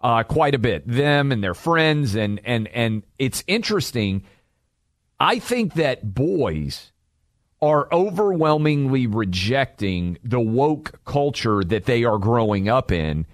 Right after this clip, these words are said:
and rebelling in particular. Now, I don't know what girls are doing, right? I, I'm not sure what the data would reflect on girls. My inclination would be that girls have always been more liberal in the twelfth grade, and women are, in general, vote more liberal than men.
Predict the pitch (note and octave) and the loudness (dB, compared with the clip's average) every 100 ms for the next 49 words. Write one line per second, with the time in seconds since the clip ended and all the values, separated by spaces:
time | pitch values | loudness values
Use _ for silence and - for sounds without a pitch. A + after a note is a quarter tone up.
0 | _ _ B2+ C3 B2+ B2 G#2 D3 C#3+ E3+ | _ _ 0 0 2 0 0 2 2 2
1 | B2+ G#2 G#2 - C3+ B2+ - G#2+ - D#3 | 2 0 -2 -2 0 0 -2 -2 -2 -2
2 | G#2+ F2+ F#2+ A2 C#3+ F3+ E3 C#3 C#3+ B2+ | 0 0 0 0 0 0 0 0 -2 -2
3 | A#2+ A#2+ A#2 G2+ F2 D#2 D#2+ D#2+ D2+ D#2+ | 0 2 2 0 -2 -4 -4 -4 -4 -2
4 | F2 G#2 G#2 A2 A2 A2+ A2+ C3+ - C#3 | 0 0 0 -2 -2 0 0 -2 -2 0
5 | B2 A2 A2 G2 G#2+ G#2+ G2+ G2 F2+ - | 0 0 -2 -2 0 0 0 -2 -2 -2
6 | A#2 - G2+ F#2 A#2 A2 G2 G2+ G#2 A2 | -2 0 -2 0 0 0 0 0 0 0
7 | A2 A#2+ A#2 C3+ C#3 A2 G#2 F2 G2 F#2+ | 0 0 0 0 -2 -2 -2 -2 0 -2
8 | - - _ _ A#2+ A#2 C3 B2+ B2+ G#2 | -4 -16 _ _ -2 0 0 2 2 0
9 | G#2+ A2 A2 G#2+ F2 A2 G#2+ G#2+ G2+ G2 | 0 0 2 0 0 -2 0 0 0 0
10 | A2 G2 G#2 F#2+ F#2+ F#2+ - G#2 F#2+ - | -2 0 0 0 0 -2 -2 -2 -2 -4
11 | F#2 F#2 F#2+ G2 G2 C#3 B2+ A2+ G#2+ G2+ | -2 0 0 -4 -6 -2 0 2 2 0
12 | E2+ C3+ A2 F#2+ B2+ A#2 G#2+ F#2 A2 G2+ | -4 -4 -2 0 0 0 0 0 -2 -2
13 | A2 A2+ G2+ G#2+ F#2 G2+ F#2+ F2 F2+ F#2+ | -2 0 0 -2 -2 -2 -2 -2 -2 0
14 | D#3 A#2 E2+ | 0 0 -2